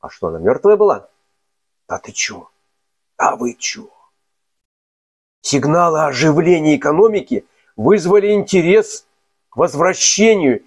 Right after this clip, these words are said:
или выходу на рынок труда. Значит, пациент что был? Скорее всего,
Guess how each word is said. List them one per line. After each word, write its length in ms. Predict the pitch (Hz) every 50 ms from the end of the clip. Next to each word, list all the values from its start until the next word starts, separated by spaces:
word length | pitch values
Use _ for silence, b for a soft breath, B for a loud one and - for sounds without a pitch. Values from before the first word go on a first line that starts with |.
| _ _ -
или 220 | 139 151 156 156
выходу 380 | 156 175 202 - 196 175 165 180
на 120 | 170 160
рынок 320 | 143 170 175 165 165 - -
труда. 360 | 165 160 139 156 131 - - _ _ _ _ _ _ _ _ _ _ _ _ _ _ _ _ _ _ _ _ _ _ _ _ _ _ _ _ _ _ _ _ _ _
Значит, 360 | - 98 113 113 - - 110 - - - _ _
пациент 500 | - 113 - - 127 123 120 120 110 -
что 380 | - - - 139 113 82 73 -
был? 300 | 80 85 95 92 87 82 - _
Скорее 340 | - - - 113 117 123 113
всего, 520 | - - 135 127 120 127 117 110 - -